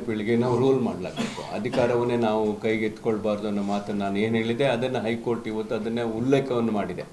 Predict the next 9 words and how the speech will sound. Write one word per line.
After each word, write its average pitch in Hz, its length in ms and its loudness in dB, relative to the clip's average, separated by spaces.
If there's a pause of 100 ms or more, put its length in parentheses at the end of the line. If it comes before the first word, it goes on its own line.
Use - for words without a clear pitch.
(640)
ಭಾಳ 113 140 2
ಸ್ಪಷ್ಟವಾಗಿ 127 680 0
ಉಲ್ಲೇಖವನ್ನು 117 580 0
ಮಾಡಿದೆ. 80 640 -10 (160)
ನೀವು 110 120 -2
ಯಾರೇ 110 340 2
ಎಷ್ಟೇ 117 240 -2
ದೊಡ್ಡ 107 220 0
ಜನ 104 280 -2